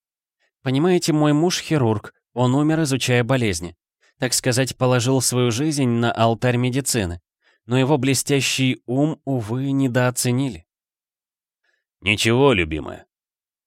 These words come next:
Дейл похлопал жену по руке. «Жалко, что в чистилище нет болезней, изучать нечего.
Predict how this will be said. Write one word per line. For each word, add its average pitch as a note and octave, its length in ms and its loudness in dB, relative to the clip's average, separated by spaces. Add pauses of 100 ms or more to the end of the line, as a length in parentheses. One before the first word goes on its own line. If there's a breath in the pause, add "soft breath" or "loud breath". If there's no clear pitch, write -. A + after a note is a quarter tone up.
(140)
Дейл B2+ 460 2
похлопал A#2+ 560 2
жену A2 300 0
по A#2+ 100 0
руке. A2+ 380 -6 (920)
«Жалко, G#2 540 2
что F2 240 -2
в - 60 -12
чистилище G2+ 640 0
нет G2 180 0
болезней, D#2+ 640 -2 (100)
изучать F2+ 520 -4
нечего. G#2 440 -2